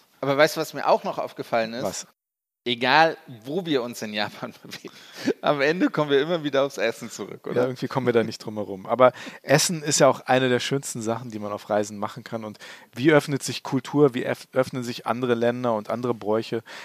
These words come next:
Speaker 2: wie öffnen die sich besser als über den Esstisch? Also, mir hat's sehr viel Spaß gemacht, mit dir wieder durch Japan zu tingeln, von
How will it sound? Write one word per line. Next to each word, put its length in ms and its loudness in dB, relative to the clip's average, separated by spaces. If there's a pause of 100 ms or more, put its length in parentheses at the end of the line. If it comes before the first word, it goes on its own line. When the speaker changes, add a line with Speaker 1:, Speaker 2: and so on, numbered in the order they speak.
(160)
Speaker 2:
wie 120 0
öffnen 240 -2
die 60 0
sich 180 -6
besser 420 2 (440)
als 440 -2 (240)
über 440 0 (340)
den 120 -4
Esstisch? 600 -6 (240)
Also, 320 -2 (260)
mir 140 0
hat's 180 0
sehr 300 2
viel 120 -2
Spaß 360 2
gemacht, 440 -8 (140)
mit 240 -10
dir 300 0 (720)
wieder 200 6
durch 220 -2
Japan 520 4
zu 140 -4
tingeln, 480 -4
von 460 6